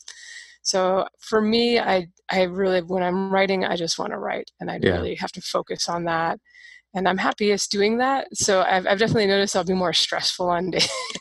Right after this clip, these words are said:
Speaker 1: days when I'm, like, interacting with people. There's just a whole bunch going on. I just had my site, website security issues going on, and I was like,
Speaker 2: Yeah.
Speaker 1: "Ah, this is frustrating to deal with."
Speaker 2: Yeah,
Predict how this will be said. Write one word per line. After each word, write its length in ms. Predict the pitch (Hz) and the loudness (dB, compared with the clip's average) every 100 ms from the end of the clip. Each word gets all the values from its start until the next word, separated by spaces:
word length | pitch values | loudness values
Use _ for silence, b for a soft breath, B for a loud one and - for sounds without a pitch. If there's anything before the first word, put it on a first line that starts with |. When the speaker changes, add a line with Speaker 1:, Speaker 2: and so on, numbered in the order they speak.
| 220 | 4
Speaker 1:
days 340 | - 285 202 190 | 6 6 2 2
when 140 | 226 | 2
I'm, 120 | 208 | 4
like, 220 | 190 175 - B 262 214 | 2 2 -2 B -8 0
interacting 680 | 220 190 226 254 254 233 233 | 2 4 2 0 0 2 2
with 100 | 220 | 0
people. 320 | 220 208 208 | -2 0 0
There's 160 | 185 175 | 0 -2
just 140 | - | -4
a 40 | 170 | -6
whole 120 | 160 | -6
bunch 260 | - - - | -6 -6 -4
going 260 | 151 151 | -4 -2
on. 300 | 151 151 151 | -2 -2 -2
I 120 | - - 165 | -6 -6 -10
just 160 | - - | -6 -6
had 100 | - | -6
my 140 | 147 | -8
site, 460 | - - 160 160 - _ - | -6 -2 -2 -2 -6 _ -12
website 500 | 156 160 175 165 - - B B B B B | -8 -4 -2 -2 -4 -10 B B B B B
security 640 | - 208 220 214 196 196 | -2 0 2 2 2 2
issues 340 | 185 - 190 180 | 2 0 -2 0
going 300 | 180 175 170 | 2 2 2
on, 320 | 170 180 175 | 2 2 0
and 180 | 180 - | -2 -4
I 80 | |
was 140 | - - | -6 -2
like, 60 | - | -2
Speaker 2:
Yeah. 140 | 156 | 0
Speaker 1:
"Ah, 340 | 165 180 175 170 | -2 0 -2 -2
this 200 | 185 180 | -4 -4
is 80 | - | -4
frustrating 500 | 180 - 185 180 170 | -4 -4 -6 -12 -14
to 40 | |
deal 180 | 175 - | -14 -12
with." 180 | - - | -10 -6
Speaker 2:
Yeah, 260 | 95 90 | -6 -4